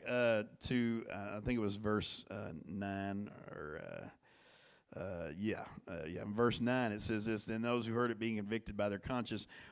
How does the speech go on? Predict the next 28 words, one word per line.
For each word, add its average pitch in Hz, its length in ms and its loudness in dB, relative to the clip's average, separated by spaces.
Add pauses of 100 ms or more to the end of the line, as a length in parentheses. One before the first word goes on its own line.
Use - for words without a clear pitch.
(100)
went 117 200 2
out 113 180 0
one 113 240 2
by 107 140 4
one, 107 360 2
beginning 110 460 0
with 104 120 0
the 98 140 -4
oldest, 139 640 2 (460)
even 120 400 2
to 113 120 -2
the 110 140 0
last." 98 640 -4 (260)
All - 60 -8
right? 113 320 -4 (340)
I 151 140 2
just 143 220 0
kind 131 180 4
of 113 80 -2
thought, 120 320 0
this 123 160 0
is 123 40 -10
just 117 200 -2
kind 117 100 2
of 101 80 -2
a 101 40 -2
side 117 360 2
note, 104 260 -2